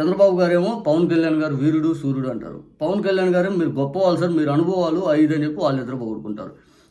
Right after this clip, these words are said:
స్పీకర్ గారేమో లోకేష్ గారిని పొగుడుతారు, లోకేష్ గారేమో పక్కన ఉన్న మంత్రులను పొగుడుతారు.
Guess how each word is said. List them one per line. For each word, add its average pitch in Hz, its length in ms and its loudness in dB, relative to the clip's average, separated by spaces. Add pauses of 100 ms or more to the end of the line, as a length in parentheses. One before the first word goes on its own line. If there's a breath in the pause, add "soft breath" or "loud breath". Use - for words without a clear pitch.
స్పీకర్ 214 380 2
గారేమో 196 300 2
లోకేష్ 185 360 2
గారిని 151 260 2
పొగుడుతారు, 113 400 -4
లోకేష్ 202 380 0
గారేమో 208 280 -2
పక్కన 180 260 -4
ఉన్న 190 120 0
మంత్రులను 160 380 0
పొగుడుతారు. 123 520 -6